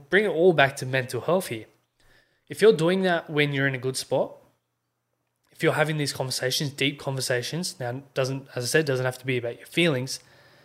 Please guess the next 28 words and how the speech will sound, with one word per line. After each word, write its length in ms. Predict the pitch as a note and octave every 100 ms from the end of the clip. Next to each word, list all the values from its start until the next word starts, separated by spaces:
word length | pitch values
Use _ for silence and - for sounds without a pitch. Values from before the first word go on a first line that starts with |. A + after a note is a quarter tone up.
| _ _ _ _ _ _
but 100 | -
you're 80 | C3+
just 200 | C3 D3+
having 240 | E3+ E3 C#3+
deep 260 | C3+ -
conversations 580 | - C#3+ - C3 C3 D3
about 220 | B2 A#2+
certain 240 | - C3+ C3+
topics, 560 | C3+ C3+ G3 - - _ _ _ _ _ _ _ _ _ _
when 240 | C3 D3
it 180 | C#3+ C3+
does 280 | C3+ D#3 D#3
come 480 | - D#3 D3+ C#3 C3 _ _ _ _
time 360 | - C#3 C3+ E3
when 160 | D#3 C3+
you're 140 | B2
having 340 | A2+ B2+ C3+
a 40 | C#3
bad 340 | C3 B2+ B2+
time, 360 | - B2+ D3 D3
you're 120 | B2+
going 180 | A#2+ A#2+
through 200 | C3+ C3
a 40 |
rough 260 | B2+ A#2 -
patch 240 | B2 A#2+
in 100 | B2+
life, 340 | B2 B2+ D3+